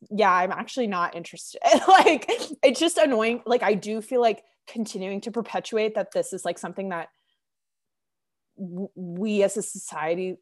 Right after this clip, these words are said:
like, is, like, the whole playing hard to get thing. It's, like, one really playing into the patriarchy, and it's enforcing this notion that, like, n-, like, not having consent is okay.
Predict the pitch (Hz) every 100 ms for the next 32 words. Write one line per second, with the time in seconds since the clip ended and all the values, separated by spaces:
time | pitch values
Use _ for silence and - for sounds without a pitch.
0 | - 175 156 131 320 339 - - _ _
1 | _ _ _ - 240 220 208 190 - -
2 | - 196 - 185 - 202 196 - 190 202
3 | 185 185 175 160 - 202 185 185 185 -
4 | 214 190 165 180 185 180 175 170 180 -
5 | 180 175 175 175 - 147 - 185 269 302
6 | 339 349 285 302 302 294 277 254 311 -
7 | 277 277 285 _ _ - 240 202 214 208
8 | 214 226 208 254 285 240 196 - 190 180
9 | - 196 175 - 180 170 - 202 185 180
10 | 208 180 180 185 - - 185 185 185 190
11 | 165 175 175 175 160 156 - - -